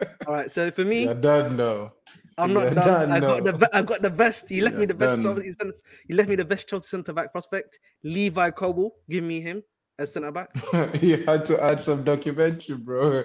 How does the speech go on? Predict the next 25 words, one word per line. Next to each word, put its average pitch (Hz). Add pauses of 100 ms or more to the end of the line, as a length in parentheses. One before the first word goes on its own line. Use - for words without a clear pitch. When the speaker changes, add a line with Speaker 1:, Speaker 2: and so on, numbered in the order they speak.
(140)
Speaker 2:
No, 180
he's 294
a 240
Speaker 1:
<laughs> 277
Speaker 2:
top 180
player, 262
bro. 214 (680)
So, 185
you 190
know 170
what 170
I -
mean? 226
Speaker 1:
Prospect. 190
Speaker 2:
Gavardio 226
and 165
Levi 214
Speaker 1:
We -
Speaker 2:
Colwill. 214
Speaker 1:
ain't 175
doing 196
Speaker 2:
And 185
then, 190
Speaker 1:
prospects, 196
bro. 147